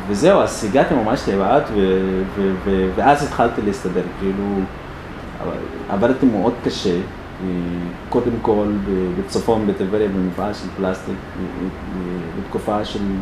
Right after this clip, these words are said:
כשנה או פחות קצת, ו-, והייתי מחדש את האשרה שלי כל שלושה חודשים, וכל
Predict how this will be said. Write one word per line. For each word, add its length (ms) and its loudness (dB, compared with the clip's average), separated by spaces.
כשנה 420 0
או 80 2
פחות 320 -4
קצת, 200 -4
ו-, 580 6
והייתי 240 0
מחדש 520 2
את 40 -6
האשרה 340 -2
שלי 300 -2
כל 120 2
שלושה 340 -2
חודשים, 600 -2
וכל 340 4